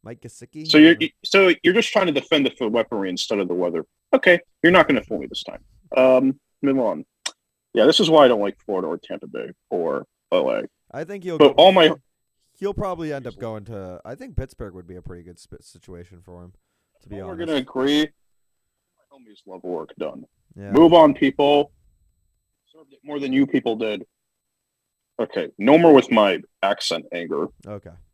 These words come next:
Speaker 2: Question six. This is interesting. Worse or future, Buccaneers or Packers?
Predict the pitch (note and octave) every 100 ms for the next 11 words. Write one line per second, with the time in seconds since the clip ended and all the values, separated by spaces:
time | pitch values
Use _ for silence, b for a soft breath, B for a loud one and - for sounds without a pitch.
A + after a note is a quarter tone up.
0 | _ _ F#3 F#3+ - F3+ D3 - A2+ -
1 | - - _ _ _ _ _ _ _ -
2 | C3+ C#3+ C3+ C#3 - - - - _ _
3 | _ _ _ _ _ - C#3+ - - C#3+
4 | C#3+ B2+ - E2 _ _ _ B2+ - C3
5 | C3 A2+ - G2 F2 C2 B1+ -